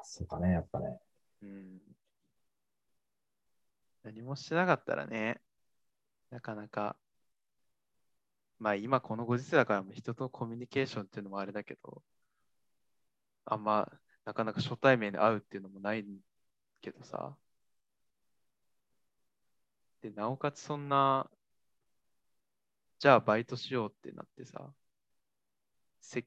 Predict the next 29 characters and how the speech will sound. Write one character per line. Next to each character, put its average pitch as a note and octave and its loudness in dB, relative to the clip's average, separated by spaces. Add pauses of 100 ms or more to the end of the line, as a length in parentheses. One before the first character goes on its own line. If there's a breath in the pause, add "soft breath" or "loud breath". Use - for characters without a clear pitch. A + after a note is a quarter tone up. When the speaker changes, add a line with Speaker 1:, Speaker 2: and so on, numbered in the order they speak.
Speaker 2:
客 C#3 4
の C3 4
バ B2+ 8
イ B2+ 4
ト C3+ 0
と B2 -2
か - -8
し C3+ -6
て - -6
も - -12
さ、 - -12 (1500)
そ - -10
れ E3 6
は D#3+ 8
あ E3 2
く E3 -2
ま G#2+ 0
で - -10
客 - 6
と C#3+ 2 (880)
店 B2+ 2
員 B2+ -4
の A#2+ -2
関 A2+ -2
係 A2 -2
だ G#2 -2
か - -8
ら - -10
さ。 - -12